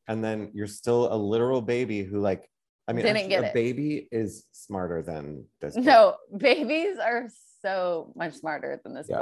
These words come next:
Speaker 2: book. Like,
Speaker 1: But there's this one, these two verses, and it's three, nine through ten. It says, "Whosoever is born of God doth not commit sin, for his seed remaineth in him, and he cannot sin because he is born of God.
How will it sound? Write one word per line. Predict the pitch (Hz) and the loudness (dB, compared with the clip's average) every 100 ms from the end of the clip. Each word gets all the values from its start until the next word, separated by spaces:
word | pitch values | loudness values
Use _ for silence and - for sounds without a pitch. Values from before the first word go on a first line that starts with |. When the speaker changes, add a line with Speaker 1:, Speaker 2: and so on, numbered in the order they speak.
| - | -2
Speaker 2:
book. | - | -2
Like, | 165 160 - | -4 -2 2
Speaker 1:
But | 127 | 4
there's | 135 135 | 6 6
this | 151 120 | 4 2
one, | 110 113 123 147 160 | 2 4 4 0 -2
these | 120 117 | -6 -6
two | - 147 | -2 2
verses, | 123 104 98 117 104 | 6 4 6 4 4
and | 113 101 - | 0 -2 -4
it's | 123 - | -8 -8
three, | - 95 110 123 | -4 2 4 4
nine | 107 98 95 | 4 4 2
through | 98 92 | -4 -6
ten. | - 76 67 90 107 - - | -4 -2 -2 -4 -8 -14 -20
It | - - _ | -20 -20 _
says, | - 107 - | 0 0 0
"Whosoever | 123 123 127 156 156 101 110 139 | 2 2 2 2 4 4 4 2
is | 135 | 2
born | 92 101 98 | 0 2 2
of | 92 | -2
God | - 82 82 82 82 | -4 -2 0 0 0
doth | 92 87 - | -2 -2 -6
not | 85 92 - | -6 -6 -6
commit | 98 92 - | -6 -6 -8
sin, | - 87 82 82 | -6 -4 -4 -8
for | - 87 | -8 -4
his | 95 90 | -4 -6
seed | - 113 117 104 | -4 0 0 2
remaineth | 104 92 90 90 - | 0 2 0 -4 -6
in | 85 80 | -10 -8
him, | 85 76 - | -8 -8 -8
and | 92 | -6
he | 101 - | -8 -8
cannot | 104 87 98 98 - | -8 -6 -4 -4 -6
sin | - 71 67 67 | -8 -8 -8 -10
because | 82 87 85 | -8 -8 -6
he | |
is | 80 73 | -8 -6
born | 80 78 | -8 -6
of | 78 - | -8 -6
God. | 73 53 50 | -4 -4 -6